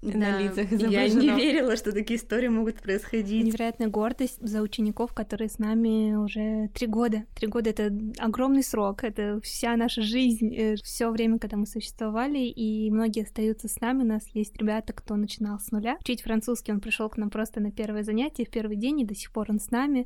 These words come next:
Speaker 3: Он уже дошёл до определённого уровня, кто-то поступил в Сорбонну или там в другие университеты,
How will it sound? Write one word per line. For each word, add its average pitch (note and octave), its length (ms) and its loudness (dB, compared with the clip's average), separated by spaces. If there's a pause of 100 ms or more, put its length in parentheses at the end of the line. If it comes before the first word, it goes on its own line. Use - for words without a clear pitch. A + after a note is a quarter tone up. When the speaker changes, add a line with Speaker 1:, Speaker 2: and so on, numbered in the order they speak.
Speaker 3:
Он G#3+ 140 0
уже G#3+ 560 0
дошёл A3 340 -2
до G#3 100 0
определённого G#3+ 560 0
уровня, B3 380 0
кто-то A3 240 -6
поступил - 440 -6
в - 60 -12
Сорбонну A3 500 2
или G3+ 120 -2
там G#3 180 -4
в G#3 40 0
другие G#3+ 320 0
университеты, G#3+ 760 -2